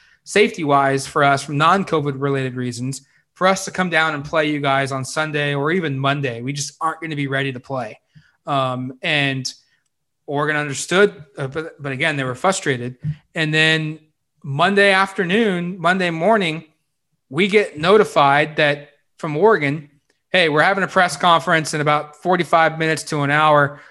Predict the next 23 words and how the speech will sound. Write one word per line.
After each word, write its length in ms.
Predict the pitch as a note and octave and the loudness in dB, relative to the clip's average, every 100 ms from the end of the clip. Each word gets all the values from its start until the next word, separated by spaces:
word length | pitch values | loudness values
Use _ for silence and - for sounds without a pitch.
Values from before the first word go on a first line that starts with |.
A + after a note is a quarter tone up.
| _ | _
Uh, 300 | D3 C#3 C#3 | 0 2 0
we're 140 | D3 D#3 | -2 -2
leaving 380 | D3 F#3+ F#3+ | 0 2 2
on 200 | E3+ D3+ | 2 0
Tuesday 560 | C#3 F3+ F#3 D#3 E3+ E3 | -2 -4 -6 0 2 2
in 100 | D#3 | 2
less 220 | D#3+ D#3 | 0 -2
than 80 | D3 | -8
f-, 100 | - D4+ | -12 -8
in 140 | E3+ | 0
less 180 | E3 D#3+ | 0 0
than 100 | C#3 | -4
twenty-four 540 | - F#3 E3 F3+ F3+ | -6 -4 -2 0 4
hours 480 | D#3 C#3+ C#3+ D3 C#3+ - - _ | 4 4 2 0 -4 -10 -20 _
to 100 | D#3+ | -4
go 160 | D3+ D3 | 0 0
to 120 | C#3 | 0
Omaha 600 | D#3+ F#3+ E3+ D3+ D#3 D3+ | 2 4 4 6 6 4
to 120 | D3 | 2
play 340 | C#3+ E3 D#3+ D#3+ | -2 0 2 2
in 60 | |
a 60 | D3 | 0
game 460 | D3 D#3 D#3+ D#3 | 0 0 0 -4